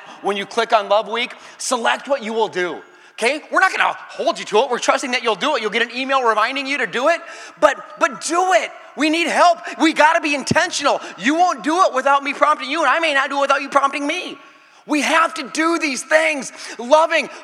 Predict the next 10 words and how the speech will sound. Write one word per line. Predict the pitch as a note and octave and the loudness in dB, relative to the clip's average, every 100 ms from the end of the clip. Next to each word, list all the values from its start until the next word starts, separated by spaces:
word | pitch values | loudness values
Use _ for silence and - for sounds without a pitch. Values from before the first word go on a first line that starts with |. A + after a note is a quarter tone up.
| - A#3+ | -8 -4
uh, | C4 | -2
loving | C4+ D#4+ E4+ D#4+ | 2 2 2 0
our | D4+ | 0
neighbors, | D4 D4+ D#4 C#4+ A#3+ - | 2 0 0 0 0 -2
cooking | - - F#4 F4+ | 2 4 4 0
a | |
meal | D4+ D4+ D#4+ D4 A3 | 0 0 2 2 0
for | - - D#4 | -8 -2 0
your | D4+ D4 | 2 0
neighbor. | D4+ E4 C#4+ A3+ | 0 0 0 0